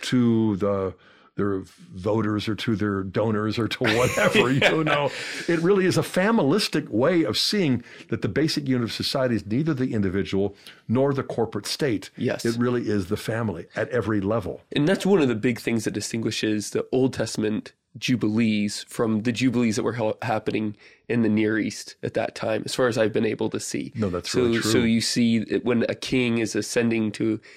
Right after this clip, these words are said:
Speaker 2: his throne, what does he do in, in Akkadi or in Babylon?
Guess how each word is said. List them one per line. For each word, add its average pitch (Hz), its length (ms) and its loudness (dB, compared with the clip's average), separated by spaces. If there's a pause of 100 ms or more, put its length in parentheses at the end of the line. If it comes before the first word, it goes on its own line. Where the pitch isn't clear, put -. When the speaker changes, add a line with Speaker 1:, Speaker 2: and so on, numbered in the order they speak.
(120)
Speaker 2:
his - 240 -4
throne, 110 640 0 (340)
what 123 100 0
does 123 160 0
he 110 100 2
do 107 360 2
in, 110 120 0
in 107 200 -4
Akkadi 107 520 -2
or 110 140 0
in 120 120 -2
Babylon? 110 500 -2